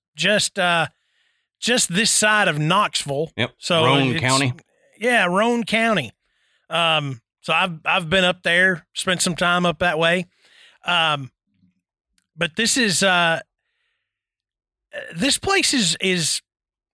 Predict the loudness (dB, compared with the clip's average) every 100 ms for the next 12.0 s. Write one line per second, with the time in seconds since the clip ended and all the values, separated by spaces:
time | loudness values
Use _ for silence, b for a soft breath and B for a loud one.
0 | _ -8 -2 0 2 2 0 -2 -4 -2
1 | -2 -2 -2 -2 -4 -4 -2 0 0 -2
2 | -6 _ _ _ -20 -8 -4 -4 -2 -4
3 | -2 -2 0 0 0 0 0 0 0 2
4 | 0 0 0 0 0 0 2 2 2 2
5 | 2 -2 -2 0 0 0 2 0 0 -2
6 | -2 -2 -2 -2 -4 -4 -4 -2 -2 0
7 | 0 0 0 -2 -2 -2 0 0 -2 -8
8 | b b b b b b b -4 -2 -2
9 | -2 0 2 0 -2 -2 -2 -4 -6 -6
10 | -2 0 -2 -4 -2 0 0 2 0 -2
11 | -4 -4 -4 -2 -2 -2 -4 -16 -18